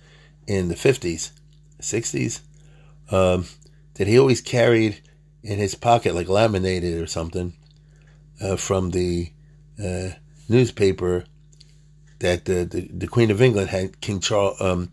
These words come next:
yeah, King Charles now, uh, circumcised. You know, tradition, royal family, they get circumcised. They actually used a moil <clears throat> back in the forties, whatever. And why did he carry this around? Whenever he met a couple in the Midwest at that time,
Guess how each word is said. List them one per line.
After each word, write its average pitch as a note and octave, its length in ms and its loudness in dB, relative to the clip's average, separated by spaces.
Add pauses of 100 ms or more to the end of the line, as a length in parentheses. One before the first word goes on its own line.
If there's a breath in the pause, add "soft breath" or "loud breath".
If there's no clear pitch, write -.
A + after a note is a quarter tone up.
yeah, A#2+ 200 4
King G#2 200 -2
Charles A2+ 300 2
now, F#2 160 -4
uh, F2+ 220 -6
circumcised. E2+ 800 -6 (600 soft breath)
You G#2+ 100 4
know, F#2+ 60 4
tradition, A2 480 2
royal G#2+ 200 4
family, G2 400 0
they F2+ 200 -4
get F2 280 -2
circumcised. E2+ 720 -8 (300 soft breath)
They G#2 80 2
actually G#2 260 4
used G#2 160 4
a F#2+ 60 6
moil F#2 380 2 (960 soft breath)
<clears throat> - 440 -8
back - 200 0
in D#2+ 80 -6
the C#2+ 60 -10
forties, B2+ 400 2
whatever. F#2+ 300 -2 (720 soft breath)
And F#2+ 180 -2
why A2 160 6
did B2 60 4
he A2+ 60 4
carry G#2+ 220 0
this G2+ 180 -2
around? G#2 340 0 (320 soft breath)
Whenever B2 340 4
he B2 100 4
met A#2+ 160 2
a G2+ 40 -2
couple F#2+ 400 2
in F#2 80 -2
the F#2+ 60 -2
Midwest G2+ 540 0
at E2 100 -12
that G2 200 0
time, F#2 360 -4